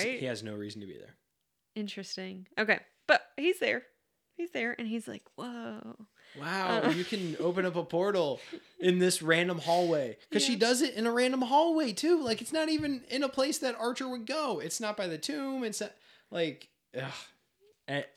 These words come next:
Speaker 1: I have issues with that.
Speaker 2: <laughs> Okay.
Speaker 1: But it's fine, 'cause
Speaker 2: It
Speaker 1: it
Speaker 2: happens.
Speaker 1: leads to
Speaker 2: Yeah.
Speaker 1: other stuff.
Speaker 2: So
Speaker 1: It's,
Speaker 2: then he reveals
Speaker 1: the
Speaker 2: that
Speaker 1: book
Speaker 2: he
Speaker 1: has gotta happen. <laughs>
Speaker 2: Yeah. So he knows all about the word keys, and he wants to find them,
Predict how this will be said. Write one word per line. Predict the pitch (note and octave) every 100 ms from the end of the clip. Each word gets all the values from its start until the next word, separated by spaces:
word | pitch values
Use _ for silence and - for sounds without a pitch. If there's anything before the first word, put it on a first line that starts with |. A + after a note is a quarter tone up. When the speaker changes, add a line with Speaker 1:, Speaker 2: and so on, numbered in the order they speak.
| _ _ _ D3
Speaker 1:
I | D3+
have | D3 C3+
issues | C3 - A2+
with | A#2 A2+
that. | A2 G#2+ -
Speaker 2:
<laughs> | - - - - - -
Okay. | -
Speaker 1:
But | C#3+
it's | D#3 -
fine, | F3+ F3+ F3 F3 E3+ -
'cause | D#3 D3
Speaker 2:
It | A#3+
Speaker 1:
it |
Speaker 2:
happens. | C4+ F#3+ C3+
Speaker 1:
leads | - - -
to | B2+ A#2+ A2
Speaker 2:
Yeah. | G#3 B2+
Speaker 1:
other | B2 A2
stuff. | - - - -
Speaker 2:
So | B3
Speaker 1:
It's, | B3+
Speaker 2:
then | C4 B3+ B3+
he | C4 B3+
reveals | C4+ B3 A#3 G#3 G#3 G#3
Speaker 1:
the | -
Speaker 2:
that | F3+ -
Speaker 1:
book | C3 B2
Speaker 2:
he |
Speaker 1:
has | B2+
gotta | B2 A2 G2+
happen. | G#2 - B2 -
<laughs> |
Speaker 2:
Yeah. | G#3 C#3 D4 - -
So | A#3+ B3
he | A#3+ B3+
knows | C4 B3 A#3+ B3+ B3+ B3+
all | G3+ G#3+
about | A3 A#3+
the | B3
word | A3+ A3 A3
keys, | - A3 G3+ G3+ F#3+ -
and | G3
he | G#3+ G#3
wants | G#3 -
to | G#3
find | G3+ F#3+ F#3
them, | F3+ F3 F3+